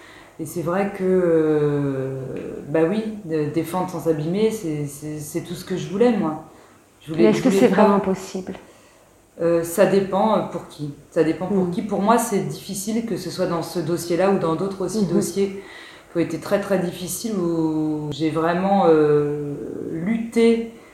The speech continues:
Speaker 1: pour garder, euh, suffisamment de, de recul. Euh, mais c'est vrai que ça, ça me fait ça dans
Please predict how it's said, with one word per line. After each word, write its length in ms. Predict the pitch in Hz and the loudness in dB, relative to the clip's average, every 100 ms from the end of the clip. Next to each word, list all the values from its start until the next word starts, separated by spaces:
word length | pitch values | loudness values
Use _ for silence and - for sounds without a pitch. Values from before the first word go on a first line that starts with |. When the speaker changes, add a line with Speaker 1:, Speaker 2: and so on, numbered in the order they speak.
| - | -14
Speaker 1:
pour 380 | 196 202 185 170 165 | -4 0 4 4 4
garder, 680 | 190 190 160 208 208 202 185 | 4 4 0 2 4 4 6
euh, 680 | 165 156 151 147 147 139 | 6 4 4 4 2 0
suffisamment 720 | 139 - - 196 175 180 180 175 | -6 -10 -10 -6 0 0 0 -2
de, 280 | 160 156 147 | -2 0 -2
de 100 | 147 | 0
recul. 560 | 156 160 156 - 254 226 160 - - - - - 165 | 2 2 0 0 2 4 0 -4 -14 -14 -14 -10 0
Euh, 180 | 175 165 | 4 4
mais 100 | 165 | 2
c'est 140 | 156 | 4
vrai 120 | 196 240 | 6 6
que 60 | |
ça, 240 | - 196 175 | 6 4 4
ça 180 | 196 | 4
me 140 | 185 185 | 4 2
fait 200 | 185 208 | 2 2
ça 240 | 208 233 | 6 6
dans 160 | 214 | 6